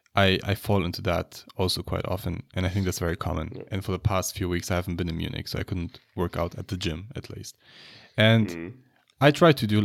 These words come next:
Speaker 1: you know, some calisthenics at home and some push-ups and whatever, at least do something, you know, to not completely,
Speaker 2: Yes.
Speaker 1: uh, lose my amazing gains. <laughs> And, um, but
Speaker 2: <laughs>
Speaker 1: also then it was quite hard to just put myself to,
Speaker 2: Donuts,
Speaker 1: honestly, a
Speaker 2: buddy.
Speaker 1: twenty minute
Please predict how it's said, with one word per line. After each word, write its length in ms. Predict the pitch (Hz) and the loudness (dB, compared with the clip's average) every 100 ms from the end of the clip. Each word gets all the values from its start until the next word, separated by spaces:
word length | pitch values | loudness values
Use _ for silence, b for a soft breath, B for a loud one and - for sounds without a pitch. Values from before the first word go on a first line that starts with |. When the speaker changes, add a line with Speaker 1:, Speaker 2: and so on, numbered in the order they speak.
| - | 2
Speaker 1:
you 180 | 82 90 | -2 -2
know, 160 | 82 - | -2 -6
some 200 | - 85 | -6 -4
calisthenics 580 | - 90 - 85 90 85 | -4 -4 -2 -2 0 -4
at 120 | - | -4
home 280 | 90 87 87 | -4 -2 -4
and 100 | - | -8
some 120 | 85 | -6
push-ups 460 | - - 90 87 | -4 -2 -2 -2
and 80 | 90 | -4
whatever, 200 | 87 85 | -2 0
at 120 | 87 98 | 0 0
least 220 | 95 - | 0 -2
do 100 | 92 | -4
something, 640 | - - 90 - 78 80 - b b b b - | -2 -4 -6 -8 -12 -12 -20 b b b b -8
you 120 | 85 | -4
know, 140 | 78 | -4
to 140 | - 92 | -6 -6
not 180 | 82 - | -8 -8
completely, 540 | 95 - 92 - 90 | -8 -4 -6 -4 -6
Speaker 2:
Yes. 160 | 85 107 | -6 -6
Speaker 1:
uh, 140 | 82 85 | -6 -4
lose 200 | 92 92 | -4 -2
my 140 | 87 | -2
amazing 580 | - 90 95 92 87 85 | -2 -2 0 0 -2 -6
gains. 360 | 80 78 - - B B B B | -6 -8 -12 -20 B B B B
<laughs> 200 | 117 - 127 | -4 0 2
And, 400 | 113 104 98 - B B B B 127 - | 2 0 -4 -10 B B B B -18 -2
um, 260 | 101 101 98 | 0 2 4
but 120 | 123 | 8
Speaker 2:
<laughs> 60 | 123 | 10
Speaker 1:
also 180 | 104 131 | 8 6
then 220 | 131 123 | 6 4
it 140 | 98 | 4
was 380 | 113 110 - - _ - - | 4 4 0 -8 _ -18 2
quite 200 | 120 110 | 4 6
hard 260 | 117 117 - | 6 6 4
to 260 | 101 95 - _ | 0 0 -2 _
just 180 | - - | -4 2
put 160 | 127 113 | 4 4
myself 360 | 101 101 90 | 4 4 2
to, 120 | - 98 | 0 2
Speaker 2:
Donuts, 180 | 98 104 | 4 6
Speaker 1:
honestly, 320 | 104 - 92 | 4 4 0
a 40 | |
Speaker 2:
buddy. 100 | 90 | 2
Speaker 1:
twenty 200 | 101 98 | 2 2
minute 500 | 92 101 95 - - | 2 2 2 -2 -12